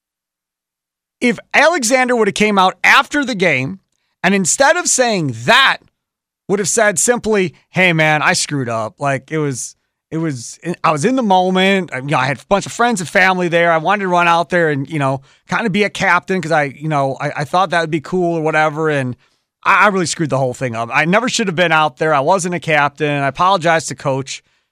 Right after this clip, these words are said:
you know, after the game about it, and, you know, my bad. I, you know, I, I screwed that whole thing up. It was just in the moment, and I got all riled up or whatever."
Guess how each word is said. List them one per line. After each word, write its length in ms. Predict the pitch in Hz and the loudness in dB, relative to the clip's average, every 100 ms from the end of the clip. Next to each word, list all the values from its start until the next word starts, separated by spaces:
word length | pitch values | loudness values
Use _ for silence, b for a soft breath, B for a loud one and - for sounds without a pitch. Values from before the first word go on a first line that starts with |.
| _ | _
you 100 | - | -6
know, 320 | 143 143 123 120 | -2 -2 -2 -2
after 320 | 147 156 156 | 0 0 -2
the 80 | 139 | -8
game 260 | 135 135 135 | -2 -2 -2
about 400 | 127 127 127 127 | -2 0 2 0
it, 140 | 123 | -2
and, 320 | 110 101 101 123 | -6 -14 -16 -12
you 80 | |
know, 160 | 127 117 | -8 -8
my 220 | 127 147 | 0 2
bad. 380 | 160 135 98 90 - | 2 0 -2 -6 -10
I, 120 | 131 | -10
you 140 | 117 | -10
know, 200 | 110 98 | -14 -10
I, 140 | 120 135 | -6 -4
I 120 | 151 165 | 0 -2
screwed 260 | - 175 | -2 -2
that 140 | 147 131 | 0 0
whole 140 | 135 | -4
thing 260 | 117 131 117 | -6 -6 -2
up. 180 | 117 | -2
It 40 | 113 | -4
was 100 | 127 | -8
just 300 | 139 - - | -10 -12 -8
in 120 | 151 | -4
the 60 | 139 | -2
moment, 400 | 123 120 117 110 | -2 -2 -6 -10
and 220 | 107 104 | -14 -16
I 60 | 120 | -6
got 120 | 123 | -4
all 120 | 113 | -2
riled 300 | 113 117 101 | -2 -4 -4
up 160 | 92 90 | -8 -20
or 60 | 98 | -20
whatever." 260 | 95 95 | -18 -20